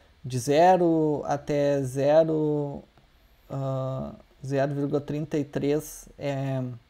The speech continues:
é essa espécie aqui, de zero vírgula trinta e três até zero vírgula meia meia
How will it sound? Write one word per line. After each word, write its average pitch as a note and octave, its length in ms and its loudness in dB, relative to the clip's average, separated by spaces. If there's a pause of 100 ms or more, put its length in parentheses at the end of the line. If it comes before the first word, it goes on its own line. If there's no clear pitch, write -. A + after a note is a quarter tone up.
(880)
é C3 220 -6
essa C3+ 200 -8
espécie C#3 360 -4
aqui, G#3 420 -4 (540)
de C#3 100 -2
zero D#3 200 8
vírgula D#3+ 160 4
trinta D#3+ 220 -2
e D3+ 40 -2
três D3+ 280 0
até D3 240 -2
zero C#3+ 240 2
vírgula C#3+ 220 -2
meia C#3+ 340 -2
meia C#3 540 -4